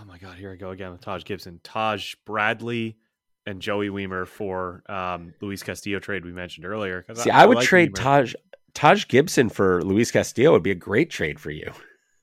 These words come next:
Speaker 1: Yeah, yeah, it really would be, since Gibson's retired. Uh, that would be, that would be a great trade. But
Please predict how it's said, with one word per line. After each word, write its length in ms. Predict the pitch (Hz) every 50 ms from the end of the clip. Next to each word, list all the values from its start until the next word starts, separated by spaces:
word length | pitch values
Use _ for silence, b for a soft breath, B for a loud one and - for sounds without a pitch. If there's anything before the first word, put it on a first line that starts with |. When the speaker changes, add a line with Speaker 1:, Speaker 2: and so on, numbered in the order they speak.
| - 151 -
Speaker 1:
Yeah, 280 | - 131 135 123 101 87 -
yeah, 180 | 98 120 117 120
it 60 | 127
really 240 | 131 156 160 143 117
would 160 | 135 151 -
be, 180 | - 117 104
since 300 | 92 - - 113 98 -
Gibson's 680 | - 139 127 101 - 120 107 101 90 - - - - - _ _ -
retired. 680 | 101 113 101 - 120 117 117 104 95 95 87 - 117 - -
Uh, 220 | 113 110 104 101
that 120 | 104 110 117
would 100 | 110 107
be, 220 | 104 107 101 101
that 100 | - 113
would 100 | 107 101
be 100 | 101 98
a 40 | 90
great 260 | - - 98 95 98
trade. 240 | - - 98 98 92
But 200 | 92 110 110